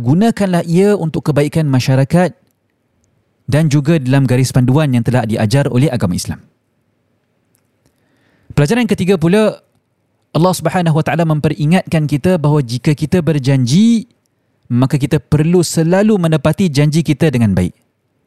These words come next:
Hendaklah kita takut kepada Allah Subhanahu Wa Taala dan hadirkan komitmen terhadap janji kita yang telah kita ucapkan. Pelajaran yang keempat pula adalah pentingnya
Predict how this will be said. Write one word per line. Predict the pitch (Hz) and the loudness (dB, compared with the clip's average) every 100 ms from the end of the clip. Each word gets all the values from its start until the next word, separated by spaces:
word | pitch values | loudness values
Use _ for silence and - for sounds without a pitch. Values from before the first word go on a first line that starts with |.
| _ _ _ - | _ _ _ -2
Hendaklah | 180 185 214 190 170 | 0 2 0 -2 -4
kita | - 160 180 | -2 -2 -2
takut | - 175 240 220 | 0 0 0 -2
kepada | 156 180 | -2 -2
Allah | 175 196 208 | 0 0 -2
Subhanahu | 165 175 196 190 165 | -2 -2 0 2 2
Wa | 170 | 2
Taala | 143 190 226 208 - _ _ _ _ 143 | -2 0 0 -2 -6 _ _ _ _ -4
dan | 147 | -2
hadirkan | - 151 196 208 180 151 | 0 0 2 0 -2 -2
komitmen | 139 170 190 202 180 | 0 0 0 0 0
terhadap | 156 151 131 | 0 -2 0
janji | 143 156 202 202 | 0 2 2 0
kita | 185 208 | 0 0
yang | 175 139 | 0 0
telah | 113 | -2
kita | 98 107 | -2 -2
ucapkan. | 98 - - - - _ _ _ _ _ _ _ _ _ _ _ _ _ _ _ _ _ _ _ _ _ _ _ _ _ _ _ - | -2 -4 -8 -14 -20 _ _ _ _ _ _ _ _ _ _ _ _ _ _ _ _ _ _ _ _ _ _ _ _ _ _ _ -2
Pelajaran | 180 202 247 220 | 0 2 0 0
yang | |
keempat | 175 180 196 156 | -2 0 -2 0
pula | 175 202 208 - _ _ _ _ _ _ _ _ _ _ | 0 2 0 -4 _ _ _ _ _ _ _ _ _ _
adalah | - 170 185 | -4 0 0
pentingnya | 147 - 220 220 - 277 240 143 85 | -2 -2 0 0 -2 -2 0 -2 -2